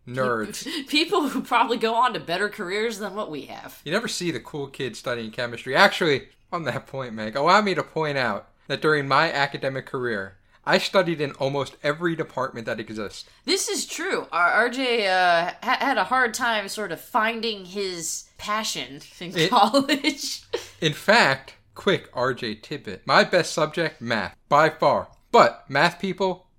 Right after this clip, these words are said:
Speaker 1: nerds. I'm not a nerd. I'm also more socially adept than
Speaker 2: But you're,
Speaker 1: historians.
Speaker 2: but you're best at math, which means you're a nerd.
Speaker 1: But I'm more socially adept than historians. But I'm not anal or driven enough to hang with the doctors of today. So yeah, Junior studying chemistry,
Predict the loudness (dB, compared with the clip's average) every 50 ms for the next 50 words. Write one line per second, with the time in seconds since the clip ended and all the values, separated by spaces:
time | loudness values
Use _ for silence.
0 | _ _ -6 -2 0 0 0 0 -4 -8 -18 -20 _ _ _ -6 -4 -4 -2 -4
1 | -4 -4 -6 -8 -10 -10 -10 -12 -14 -14 _ -2 -2 -2 2 4 6 6 6 6
2 | 4 2 2 2 2 2 2 2 0 0 0 0 -2 -2 -2 -2 -2 0 2 0
3 | 0 0 -2 -4 -4 -2 0 0 0 0 2 2 4 4 2 2 0 -2 -2 -4
4 | -4 -6 -8 -10 -8 -6 -4 -4 -4 -4 -8 -10 -12 -8 -6 -6 -6 -6 -8 -10
5 | -10 -10 -8 -10 -12 -14 -18 -20 -20 -20 _ _ _ _ _ _ -14 -12 -12 -10
6 | -10 -10 -10 -10 -10 -12 -12 -12 -12 -12 -12 -14 -16 -16 -16 -16 -18 -20 -20 -20
7 | _ _ _ _ _ -10 -8 -6 -6 -4 -2 -2 -2 -2 -2 -4 -4 -4 -4 -6
8 | -6 -4 -6 -6 -6 -6 -8 -10 -8 -10 -10 -10 -8 -8 -8 -8 -10 -10 -10 -6
9 | -2 -2 0 0 0 -2 -2 -4 -10 _ -4 -2 -2 0 0 0 0 0 -2 -4
10 | -4 -2 -2 -2 0 0 -2 -2 0 -2 -2 -2 -6 -10 -12 -10 -8 -8 -8 -8
11 | -8 -10 -12 -12 -10 -4 -2 -2 -2 -2 -2 -4 -8 -6 -6 -6 -6 -4 -2 0
12 | 0 0 0 -4 -8 -20 _ _ -14 -4 2 2 4 4 4 2 2 2 0 0
13 | 0 0 0 0 0 0 2 0 0 2 0 -2 -2 -2 -2 -2 -2 -4 -4 -2
14 | -2 -2 -2 -4